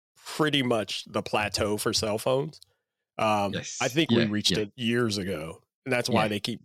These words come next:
Speaker 1: pouring so much into the camera on the phone. It's like, because you can't really get past this blank rectangular glass front slate. This is about the end of it, right?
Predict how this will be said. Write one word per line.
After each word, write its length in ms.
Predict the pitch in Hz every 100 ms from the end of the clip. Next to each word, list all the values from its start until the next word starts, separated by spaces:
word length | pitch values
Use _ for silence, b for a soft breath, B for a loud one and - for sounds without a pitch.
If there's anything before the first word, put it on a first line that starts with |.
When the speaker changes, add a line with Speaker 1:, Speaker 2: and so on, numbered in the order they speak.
| _
Speaker 1:
pouring 360 | - 117 98 92
so 180 | -
much 320 | 98 98 90 110
into 320 | 98 - 80 -
the 140 | 98
camera 440 | - 117 107 92
on 120 | 73 62
the 80 |
phone. 280 | - 104 85
It's 140 | 92 -
like, 180 | 92 B B B
because 240 | - - 160
you 80 | 147
can't 260 | 180 226
really 220 | 170 147
get 320 | 123 123 - -
past 560 | - 113 104 101 -
this 400 | 107 98 - - _ _ _
blank 640 | 123 113 113 113 113 - - _ _ _
rectangular 880 | - 110 - 123 113 110 95 98 92 -
glass 340 | - 85 85
front 300 | - 82 60
slate. 400 | - 165 123 92
This 160 | 151 170
is 120 | 226
about 240 | 160 127
the 100 | -
end 160 | 131 95
of 100 | 123
it, 100 | -
right? 280 | - 117 -